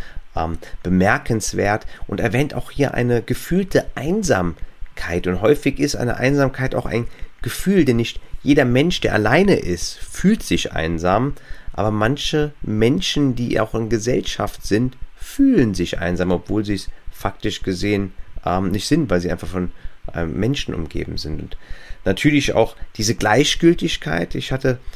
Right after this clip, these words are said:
ich zum Beispiel habe diese Gleichgültigkeit bei mir nie feststellen können. Selbst am Tag meines Zusammenbruchs konnte mich kaum auf den Beinen halten. Ich habe unglaublich gezittert. Doch bevor ich Hilfe anrief, habe ich schon eine leere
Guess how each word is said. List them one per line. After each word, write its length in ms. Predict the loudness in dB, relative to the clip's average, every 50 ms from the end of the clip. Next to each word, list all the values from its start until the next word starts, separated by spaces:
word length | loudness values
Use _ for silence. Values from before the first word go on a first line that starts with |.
| -8 -8 -10 -6 -2
ich 200 | 0 2 2 4
zum 120 | 4 4
Beispiel 400 | 6 4 4 4 4 4 4 4
habe 120 | 4 4 2
diese 180 | 0 0 0
Gleichgültigkeit 840 | 0 0 0 0 0 0 2 2 2 2 2 -2 -2 0 0 2 2 4
bei 80 | 4
mir 180 | 6 6 6 6
nie 320 | 6 6 4 4 2 -2 -4
feststellen 680 | -4 -2 0 0 0 0 0 0 2 2 2 2 2
können. 180 | 2 2 2
Selbst 180 | 4 2 2 2
am 120 | 0 -4
Tag 300 | -2 -2 -2 -2 0 2
meines 260 | 4 4 4 4 2 0
Zusammenbruchs 580 | 0 2 2 2 2 0 0 0 0 0 2
konnte 140 | 2 2 2
mich 160 | 0 -2 -2
kaum 260 | 0 2 2 4 4
auf 140 | 2 0 2
den 140 | 4 4 4
Beinen 300 | 4 2 2 0 2 2
halten. 280 | 2 2 2 2 2 2
Ich 80 | 2
habe 120 | 2 2 2
unglaublich 420 | 0 2 4 2 2 2 0 0
gezittert. 460 | 0 0 2 2 2 2 2 0 0 -2 -8 -8 -8 -8 -4 -2
Doch 120 | 0 0
bevor 300 | 2 0 2 4 4 4
ich 100 | 4 2 -4 -8 -4
Hilfe 380 | 0 4 4 4 4 2 0 2
anrief, 380 | 2 2 4 4 2 0 2
habe 120 | 0 0 0
ich 60 | 0
schon 80 | 0 2
eine 140 | 4 4
leere 340 | 4 6 4 4 4 2 -2